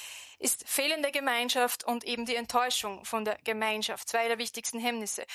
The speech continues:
Oder auch bei der Frage, warum Sie glauben, bei der Frage sechsunddreißig, warum Sie glauben, dass denn kein breiter zivilgesellschaftlicher Protest zustande kommt. Da sagen auch sehr viele, dass die Spaltung ein Grund ist dafür.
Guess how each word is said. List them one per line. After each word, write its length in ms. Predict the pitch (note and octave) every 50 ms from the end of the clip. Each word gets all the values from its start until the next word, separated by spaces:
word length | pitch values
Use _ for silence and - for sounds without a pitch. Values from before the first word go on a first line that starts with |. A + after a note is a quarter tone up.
| - - - - -
Oder 300 | - D4 D4 - A3+ B3+
auch 160 | C4+ D#4 -
bei 100 | - B3+
der 140 | A#3+ B3 B3
Frage, 320 | - A3+ A3 A3+ A#3+ - C#4
warum 240 | C#4 C4 D4+ D#4+ D#4
Sie 140 | - D#4 -
glauben, 580 | - A3 G#3 G3+ G#3 B3 C#4+ D#4 D#4 E4 F4 - - - - - - - _
bei 80 | -
der 80 | A3 A3+
Frage 320 | - A3+ A3+ A#3+ A#3+ B3+
sechsunddreißig, 920 | - - B3+ C4+ - - - D4 C#4 A#3+ A3 G#3+ G#3+ A3+ - - C#4+ -
warum 260 | - A#3+ A3+ B3+ C4 B3
Sie 140 | - C#4
glauben, 460 | - A3 G#3+ G#3+ G#3+ A3 A#3 C4 C4+ - - - - - - - - _
dass 220 | - A#3+ A#3+ -
denn 180 | - C4 B3+ C4
kein 260 | B3 - B3 B3 B3
breiter 460 | - - A3+ A3+ A#3 B3 B3+ - C#4
zivilgesellschaftlicher 1040 | C4+ - - A#3 G#3+ B3 C4+ C#4+ C4+ C4 - B3 A3+ - - A#3+ - - A#3+ A3 A3+
Protest 560 | - - - A3 - B3 B3+ D#4 - - -
zustande 500 | - C4 A#3 - - G3+ G3+ G3 G3 G#3
kommt. 300 | G3+ - - G#3 G#3 G#3 - - - - - - - -
Da 100 | A3+ A3+
sagen 260 | - A#3+ C4 C#4 C#4
auch 280 | - A#3+ C#4 D#4+ -
sehr 340 | - - - A#3+ A3 A#3+ C4+
viele, 480 | - - B3 A#3+ A#3+ A#3+ B3+ C#4 D#4 D4+ - - - - - _ _
dass 240 | A3+ A#3 A#3 -
die 160 | - C4+ C4+ -
Spaltung 800 | - - - G#3+ A3 C#4 E4 - - B3 G#3 G3+ - - G#3+ - _ _ _ _ _ _ _ _ _ _ _ _ _
ein 280 | - A#3 A3 A3 G#3+
Grund 340 | - - G#3+ G#3+ A#3 A3+ A3
ist 400 | - - - - - - - -
dafür. 340 | - - - - - -